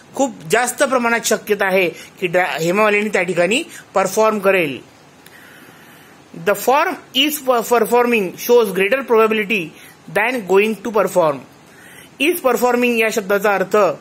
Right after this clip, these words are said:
going to पेक्षा जास्त प्रमाणात जर आपल्याला सांगायचं असेल तर आपण त्या ठिकाणी is performing हे वापरलं ब-, पाहिजे. The use of performs in the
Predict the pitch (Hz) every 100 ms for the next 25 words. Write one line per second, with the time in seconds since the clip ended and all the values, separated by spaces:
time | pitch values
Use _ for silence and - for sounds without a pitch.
0 | - - - 165 214 269 254 233 202 -
1 | 247 302 - - - 147 220 262 - -
2 | 285 330 - - - 208 233 254 220 233
3 | 214 220 214 202 202 196 180 202 156 -
4 | - - 196 196 185 269 320 - - 190
5 | 196 208 214 285 - - - 285 294 -
6 | 240 208 220 214 208 160 - 180 208 196
7 | 202 196 185 180 185 175 160 165 143 -
8 | - - - - - - - - - -
9 | - - - - - - - - - -
10 | - - 180 214 302 302 302 294 247 226
11 | 269 254 196 190 - 214 220